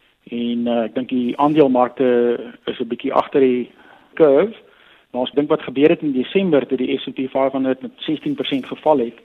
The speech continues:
in die eerste twintig dae van die maand, eh, dit is 'n helse groot syfer en hierdie abnormale volatiliteit wat ons in die markte sien, selfs in Suid-Afrika ook,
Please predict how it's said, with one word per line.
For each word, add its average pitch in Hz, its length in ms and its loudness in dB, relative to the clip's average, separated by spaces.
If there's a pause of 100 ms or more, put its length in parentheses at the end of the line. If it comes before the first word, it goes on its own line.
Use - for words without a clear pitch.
(480)
in 127 60 -6
die 135 80 -2
eerste 135 180 -2
twintig 131 300 -4
dae 120 200 0
van 123 120 -8
die 117 100 -6
maand, 127 400 -4 (720)
eh, 123 120 -6
dit 117 220 -6
is 175 80 -4
'n 135 180 2
helse 190 240 0
groot 143 280 -4
syfer 151 600 -4
en 123 560 -6 (200)
hierdie 170 520 -4
abnormale 151 640 2
volatiliteit 143 720 -2
wat - 80 -16
ons 139 120 -6
in 127 120 -4
die 113 100 -6
markte 120 260 -8
sien, - 400 -10
selfs 185 300 0
in 156 80 -10
Suid-Afrika 143 640 -6
ook, 139 320 -6